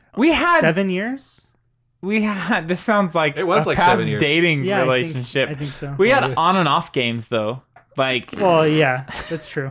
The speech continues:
Speaker 1: <laughs> And then
Speaker 3: Well, and then
Speaker 1: in
Speaker 3: yeah,
Speaker 1: rolls Jeff.
Speaker 3: Well, yeah, I, and I had been hosting Star Wars role-playing games for many, many, many years. And then I kind of fell out of the G M ing ro-, role when I found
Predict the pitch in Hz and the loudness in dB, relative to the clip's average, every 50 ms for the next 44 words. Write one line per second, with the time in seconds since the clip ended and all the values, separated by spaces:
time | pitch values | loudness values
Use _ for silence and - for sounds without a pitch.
0 | - _ - - 165 160 160 151 156 156 156 151 151 151 151 151 151 147 - _ | -12 _ -10 -4 0 0 2 2 2 2 2 2 2 2 0 -2 -6 -8 -12 _
1 | _ _ - 135 135 135 131 131 135 131 135 151 156 151 135 - - 156 147 143 | _ _ -4 -2 0 0 2 2 2 4 4 4 4 2 0 0 0 0 0 0
2 | 143 139 - - - - _ - 135 139 143 147 147 139 127 135 147 151 156 147 | 0 -2 -6 -12 -20 -20 _ -4 -2 0 2 2 2 2 0 0 -2 -2 -2 -2
3 | 127 127 139 156 143 151 139 123 110 120 113 113 110 107 - - 135 127 113 - | -2 0 0 0 0 0 -2 -2 -2 -2 -2 -2 -2 -6 -6 -4 -4 -4 -4 -4
4 | - 123 110 107 - - - - 123 117 110 110 95 95 104 98 92 - 104 98 | -6 -6 -6 -6 -6 -8 -4 -2 -2 -2 -2 -2 -4 -6 -8 -8 -8 -8 -8 -8
5 | 95 92 87 92 90 90 - - - 95 98 107 120 117 113 110 104 101 98 95 | -8 -10 -10 -12 -12 -14 -14 -14 -12 -8 -6 -4 -4 -4 -4 -6 -6 -8 -10 -10
6 | 92 92 87 87 87 85 82 82 85 87 - - - - _ _ _ _ _ _ | -12 -12 -14 -14 -14 -14 -14 -14 -14 -14 -16 -18 -20 -20 _ _ _ _ _ _
7 | _ _ _ _ - 104 104 104 104 107 107 107 107 107 107 110 - 107 107 - | _ _ _ _ -10 -8 -6 -4 -2 -2 -2 -2 -2 -2 -4 -4 -6 -6 -6 -4
8 | - 123 120 117 110 - - 127 117 113 113 107 107 104 - 110 107 104 98 92 | -4 -4 -2 -4 -4 -4 -2 -2 0 0 0 0 -2 -2 -4 -6 -6 -6 -6 -8
9 | 90 95 95 - 107 107 104 104 104 101 98 98 95 101 - 98 107 107 107 104 | -10 -14 -10 -6 -4 -4 -4 -4 -4 -6 -6 -8 -10 -10 -14 -12 -8 -6 -6 -6
10 | 107 - - 101 101 104 101 101 101 95 95 98 95 92 92 92 92 92 - 101 | -6 -8 -10 -8 -4 -2 0 0 0 -2 -2 -2 -4 -6 -6 -8 -8 -8 -8 -8
11 | 92 92 90 87 | -8 -10 -12 -14